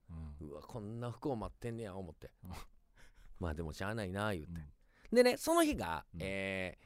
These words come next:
Speaker 2: 実は京都で祇園祭りの宵山やってたんですよ。
Speaker 1: うん。
Speaker 2: 一番盛り上がる日、
Speaker 1: うんうんうん。
Speaker 2: 祇園祭りがお祭りで。
Speaker 1: はい。
Speaker 2: で、あの、奥さんが、えー、祇園祭り行ったことないと、人生で。
Speaker 1: うん。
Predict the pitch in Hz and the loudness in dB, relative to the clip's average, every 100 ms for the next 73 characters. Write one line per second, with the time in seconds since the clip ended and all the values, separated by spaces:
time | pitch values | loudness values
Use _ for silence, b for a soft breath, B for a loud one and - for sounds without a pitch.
0 | - 143 185 294 - - 415 403 - 87 | -4 -2 4 4 4 12 12 12 10 4
1 | 80 120 247 359 349 330 320 175 113 85 | 2 12 12 12 12 12 12 10 6 10
2 | 113 226 285 269 247 233 214 - 143 92 | 12 12 12 12 12 12 10 8 2 0
3 | - - 123 110 73 - - 254 262 302 | -4 -4 2 2 0 -8 0 4 6 12
4 | 311 294 269 254 226 107 92 107 98 160 | 12 12 12 12 12 10 4 -2 6 10
5 | 156 151 117 107 98 139 123 127 123 113 | 10 8 4 2 4 6 6 4 4 4
6 | - 90 85 B 254 262 123 b 185 196 | 2 -8 -10 B 6 6 4 b 4 8
7 | 262 302 302 160 123 127 - b - 131 | 8 6 4 4 4 2 2 b 0 2
8 | 135 262 320 311 139 - 226 - 285 226 | 6 8 8 8 4 -4 4 8 8 8
9 | 139 107 120 113 117 80 71 90 78 | 4 2 0 0 0 -2 -4 -8 -10